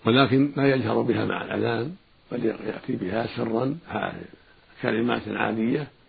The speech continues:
يسمعها من حوله. أما الجهر بها مع الأذان سواء كان بالميكروفون أو بغير الميكروفون فهو بدعة، ما فعلها النبي صلى الله عليه وسلم ولا أصحابه، ما كان بلا يفعلها، ولا ابن أم مكتوم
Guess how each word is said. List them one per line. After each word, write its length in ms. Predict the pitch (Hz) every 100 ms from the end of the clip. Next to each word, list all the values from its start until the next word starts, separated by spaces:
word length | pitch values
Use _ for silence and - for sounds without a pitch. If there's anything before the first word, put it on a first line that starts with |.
| _ _ _ _ -
يسمعها 460 | 127 139 135 120 117
من 140 | 120
حوله. 360 | - 113 117 78 - _ _ _ _ _ _ -
أما 180 | 135 135
الجهر 320 | 127 123 120
بها 280 | 123 123 120
مع 200 | 120 110
الأذان 480 | - 110 117 113 104 - _ _ - _ _ _ -
سواء 240 | 117 110
كان 260 | 117 123 123
بالميكروفون 720 | 123 131 127 123 131 202 196 - 180
أو 80 |
بغير 200 | 180 151
الميكروفون 680 | 127 123 117 110 104 170 220 214 _ -
فهو 120 | 123
بدعة، 340 | 135 117 - - _ _ _ _ _ _ _
ما 120 | -
فعلها 380 | 123 123 127 110
النبي 220 | 117 113
صلى 80 | 98
الله 40 | 98
عليه 100 | 139
وسلم 120 | 175
ولا 220 | 202 196 165
أصحابه، 380 | - - - - _ _ _ _ _ _ -
ما 120 | 160
كان 260 | 123 139 123
بلا 240 | 123 120
يفعلها، 560 | 107 117 123 113 123 - _ _ _ _ _ _ _ _
ولا 160 | - 117
ابن 120 | 123
أم 240 | 135 120 120
مكتوم 500 | 117 113 123 123